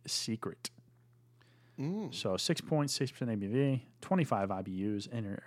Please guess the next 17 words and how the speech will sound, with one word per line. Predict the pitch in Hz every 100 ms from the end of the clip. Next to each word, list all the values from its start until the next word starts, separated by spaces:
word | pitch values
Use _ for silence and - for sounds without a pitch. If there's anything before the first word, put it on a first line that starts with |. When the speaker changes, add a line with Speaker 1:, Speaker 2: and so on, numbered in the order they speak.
| -
Speaker 1:
uh, | 98 92 87 87 87 95 - 117
bittering | 120 107 110 110 110 107
units. | 101 98 - - - _ - - - - - -
Twelve | 214 220
ounce | 175 -
can. | 190 180 180 - _ _ _ _ _ - - - -
Uh, | 123 123 117 117 113 -
it | 123
says, | - 127 117
"Breweries | 117 139 170 147
Near | 160 147
Me. | 117 95
What's | 113 147 180
in | 196
it? | 233 - _ _ - - - -
White | 110 147 -
wheat, | 147 165 -